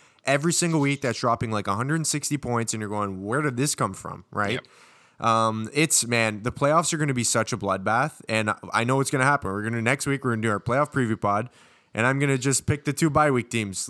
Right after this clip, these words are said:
Speaker 1: 'cause I'm an idiot. You know what I mean? But maybe not. Maybe not.
Speaker 2: But this
Speaker 1: It's
Speaker 2: is
Speaker 1: crazy,
Speaker 2: why
Speaker 1: man. Wide open this year. Wide
Speaker 2: it
Speaker 1: open.
Speaker 2: is, it is wide open. It feels that way. And for the last four weeks, it feels like there's only been two of ten teams who have been locked into their spots. It's Rich at ten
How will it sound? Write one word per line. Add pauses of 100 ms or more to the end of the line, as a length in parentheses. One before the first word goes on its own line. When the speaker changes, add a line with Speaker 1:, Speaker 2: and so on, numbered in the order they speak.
(160)
Speaker 1:
'cause
I'm
an
idiot.
You
know
what
I
mean?
But
maybe
not. (220)
Maybe
not. (240)
Speaker 2:
But
this
Speaker 1:
It's
Speaker 2:
is
Speaker 1:
crazy,
Speaker 2:
why
Speaker 1:
man. (120)
Wide
open
this
year.
Wide
Speaker 2:
it
Speaker 1:
open.
Speaker 2:
is,
it
is
wide
open.
It
feels
that
way.
And
for
the
last
four
weeks,
it
feels
like
there's
only
been
two
of
ten
teams
who
have
been
locked
into
their
spots.
It's
Rich
at
ten